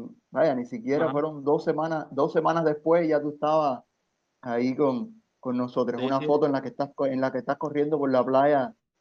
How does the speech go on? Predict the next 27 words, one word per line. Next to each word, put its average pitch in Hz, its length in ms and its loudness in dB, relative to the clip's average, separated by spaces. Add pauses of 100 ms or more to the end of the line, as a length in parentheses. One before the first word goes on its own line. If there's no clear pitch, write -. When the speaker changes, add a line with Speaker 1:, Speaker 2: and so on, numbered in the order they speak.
(320)
Speaker 1:
de 131 100 -8
Matanza, 117 240 -2
Speaker 2:
Por 135 100 2
la 135 60 2
Speaker 1:
ahí 127 120 2
Speaker 2:
playa, 143 160 4
Speaker 1:
por 139 60 0
la 117 120 -2
Speaker 2:
sí. 110 80 -4
Speaker 1:
arena. 123 160 -10
<laughs> - 80 -20 (1000)
Speaker 2:
Sí, 135 260 -8
sí, 135 220 -12
esa, 131 160 -6
Speaker 1:
Entonces 185 400 4
Speaker 2:
esa - 200 -10
foto 156 360 -6
fue 151 140 -10 (100)
de 127 220 -6
Maradero, 113 520 -6
sí, 120 240 -16 (140)
la 107 100 -18
re-, 104 120 -10
la 104 160 -6
recuerdo 117 420 -4
ahí. - 160 -16 (220)
Speaker 1:
Juansi, 190 500 -2